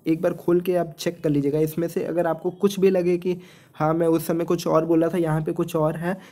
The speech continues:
तो आप वहीं से मेरे को अनसब्सक्राइब भी कर सकते हैं। बाकी मैं अपने एनालिसिस वीडियो के साथ काफ़ी ऑनेस्ट रहता हूँ, आपको अभी पता चल जाएगा। जैसा जैसा मैंने बोला था, सब कुछ वैसे ही गया था। मैंने अपने एनालिसिस वीडियो में ही बोल दिया था कि मेरा वन थर्टी to,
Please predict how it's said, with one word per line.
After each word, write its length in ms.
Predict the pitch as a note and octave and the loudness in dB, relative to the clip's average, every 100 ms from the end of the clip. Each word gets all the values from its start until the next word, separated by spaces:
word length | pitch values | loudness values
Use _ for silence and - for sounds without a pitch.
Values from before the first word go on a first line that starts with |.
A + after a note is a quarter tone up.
| - - | -12 0
तो 60 | |
आप 280 | D3+ D3 - D#3+ | 0 0 -6 0
वहीं 220 | D#3+ F3 | 2 2
से 120 | F3+ | 0
मेरे 200 | E3+ D#3 | 0 0
को 100 | E3 | 0
अनसब्सक्राइब 680 | D#3+ E3 E3+ D#3 - D#3+ D#3 | 0 0 2 0 2 2 2
भी 60 | D#3 | 2
कर 140 | D3 | 0
सकते 320 | D3 C#3+ - | -2 -8 -6
हैं। 80 | D#3+ | -4
बाकी 340 | C#3+ D3 E3+ | -4 -2 -2
मैं 200 | E3 D#3+ | 0 0
अपने 500 | D#3+ D#3 E3+ F3 F3+ - | 0 -2 0 -2 -2 -4
एनालिसिस 640 | D3+ D3 D3+ D3+ F#3 F3 | 0 2 2 2 -4 -2
वीडियो 220 | E3+ E3 E3 | -2 0 -2
के 120 | F3 | -4
साथ 140 | F3 E3 - | -4 -6 -2
काफ़ी 280 | D3 D3 | -2 0
ऑनेस्ट 400 | F3 C#3+ D3 D3+ | 0 0 -2 -4
रहता 200 | C#3+ - | -8 -4
हूँ, 80 | D3 | -2
आपको 260 | D3 C#3+ D#3 | -2 -2 -2
अभी 220 | D3+ D3 | 0 -2
पता 320 | D#3 D3 C#3+ | -4 -6 -4
चल 200 | C#3+ D3 | -2 -2
जाएगा। 380 | C#3 C#3 D#3 F3 - - - D3+ | -2 -2 -6 -8 -16 -20 -16 0
जैसा 240 | D3 D3+ | 0 2
जैसा 240 | D3+ D3+ | -2 0
मैंने 220 | D#3 D3+ D3+ | -2 0 2
बोला 280 | D3 D3 | 2 2
था, 140 | D3+ F#3 | 0 -4
सब 240 | F3 D#3 | -6 -4
कुछ 220 | E3 D#3 | -4 -4
वैसे 200 | C#3+ C#3+ | -6 -4
ही 60 | D3 | -2
गया 140 | C#3+ | -2
था। 220 | C3+ E3+ F#3+ - - - | -2 -6 -10 -18 -12 0
मैंने 440 | D#3 D#3 E3 F3+ | 4 4 2 0
अपने 320 | F3+ D#3 E3+ | 0 -4 -2
एनालिसिस 720 | D#3+ D3+ D#3 E3 E3+ F3+ - - | 0 2 2 0 -2 -6 -6 2
वीडियो 260 | D#3 E3+ | 4 4
में 120 | F#3 F#3 | 2 0
ही 120 | F#3 | 0
बोल 180 | E3+ D#3+ | 0 2
दिया 160 | D#3+ | 2
था 80 | E3 | 0
कि 160 | F3 F3+ | -2 -4
मेरा 260 | F3 D#3+ | -2 -2
वन 220 | D#3 D#3+ | 2 0
थर्टी 360 | D#3+ E3 D3+ F#3+ | 2 -4 -2 -4
to, 260 | G3 D#3+ | -2 -2